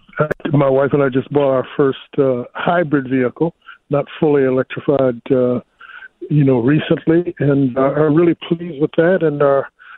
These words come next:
looking at for perhaps our next, uh, vehicle purchase to make a, you know, to have a fully electric vehicle. Uh, so I think a few things have to happen, and I think they're happening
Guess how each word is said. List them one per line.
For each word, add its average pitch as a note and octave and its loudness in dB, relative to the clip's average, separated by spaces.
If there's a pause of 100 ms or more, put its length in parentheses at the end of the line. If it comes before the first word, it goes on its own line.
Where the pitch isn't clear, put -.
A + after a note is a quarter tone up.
(140)
looking D#3 -2
at D3 0 (180)
for C#3+ 2 (200)
perhaps C#3+ -2
our C#3+ 2
next, C#3+ -2 (140)
uh, C#3 2 (280)
vehicle D3 0
purchase D#3 -2 (120)
to C#3+ -4
make C#3 -2
a, C3+ 2 (760)
you F3 4
know, C3 2 (180)
to - 2
have D3 2
a C#3+ 2 (200)
fully D#3+ 4
electric C#3+ 0
vehicle. D#3 0 (200)
Uh, D3+ 2
so E3+ 0
I F#3+ 2
think A#3+ -2
a G3+ -2 (140)
few G#3+ 2
things D3 0
have C3+ -2
to C3+ -12
happen, D3 -4
and D3+ 2
I D#3 0
think F3 -2
they're C#3+ 0
happening C3 -4